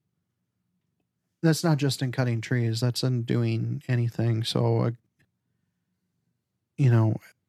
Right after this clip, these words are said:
f-, part of my entrepreneurial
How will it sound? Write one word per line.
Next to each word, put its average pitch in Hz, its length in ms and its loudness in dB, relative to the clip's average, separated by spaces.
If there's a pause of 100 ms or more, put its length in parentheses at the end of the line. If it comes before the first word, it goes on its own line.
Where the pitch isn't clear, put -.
(120)
f-, - 480 -20 (640)
part 135 180 4
of 123 60 0
my 120 160 0
entrepreneurial 113 1300 0